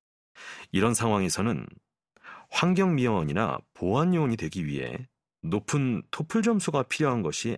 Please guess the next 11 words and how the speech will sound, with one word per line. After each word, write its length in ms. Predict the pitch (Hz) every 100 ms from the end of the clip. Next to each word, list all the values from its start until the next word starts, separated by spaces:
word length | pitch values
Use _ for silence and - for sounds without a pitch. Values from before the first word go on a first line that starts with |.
| -
아니라는 480 | - 80 90 104 113
등 120 | 60 - _ _ _ _ _ _ _ - -
학력과 460 | - 165 165 160 170
직업의 400 | - 104 101 92
미스매치를 800 | 71 95 - 123 117 - 120 110
말하는 420 | - - 76 113
것조차 640 | 85 - - - - 85 - - - -
공정하지 720 | - 98 117 123 92 76 101 -
않은 300 | - 71 95
말이 220 | 69 78
된다. 420 | 80 64 55 -